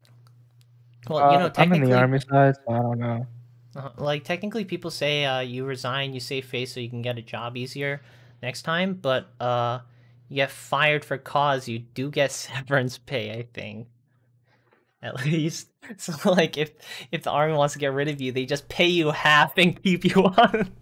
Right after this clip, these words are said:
Speaker 1: instead. Oh my God.
Speaker 2: Yeah.
Speaker 1: Holy shit.
Speaker 2: And those days, like, like, you don't get off work, like, you'll just be cleaning and stuff until, like, ten or eleven o'clock, sometimes midnight.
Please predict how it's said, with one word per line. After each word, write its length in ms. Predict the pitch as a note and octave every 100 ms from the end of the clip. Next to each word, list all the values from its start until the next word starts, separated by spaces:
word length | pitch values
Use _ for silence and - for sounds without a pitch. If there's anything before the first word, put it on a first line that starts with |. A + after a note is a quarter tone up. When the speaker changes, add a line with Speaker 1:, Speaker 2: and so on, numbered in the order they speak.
| - - - - -
Speaker 1:
instead. 640 | A3 G3 - - D3+ C#3
Oh 160 | C#3 D#3
my 220 | C#3+ A#2
God. 580 | A#2 A#2+ A2 A2+ A#2 B2 - _ _ _ _ - - - - _
Speaker 2:
Yeah. 160 | D3 C3+
Speaker 1:
Holy 140 | A#2+ A#2+
shit. 420 | - B2+ B2+ B2 _ -
Speaker 2:
And 140 | C#3
those 180 | D3 D3+
days, 400 | - C#3 D3+ D3+
like, 300 | C3 B2+ B2 - - - - _ - _ _ _ - _ _ _ _ _ _ _ _ _ _ -
like, 120 | B2+ A#2+
you 100 | C3+
don't 180 | D3 C3+
get 140 | B2+
off 220 | B2 B2
work, 220 | A#2+ A#2+
like, 120 | A#2+ A2+
you'll 120 | A#2
just 180 | A#2+ -
be 100 | A#2+
cleaning 380 | - A#2+ B2 B2+
and 80 |
stuff 340 | C3 - C3 B2+
until, 260 | A#2 - A#2
like, 220 | A2+ -
ten 200 | - A#2+
or 100 | A#2+
eleven 300 | A2+ A2+ A#2
o'clock, 380 | A2+ - A2+ A#2
sometimes 380 | - C3 B2 A2
midnight. 460 | A2+ A2+ A#2 B2+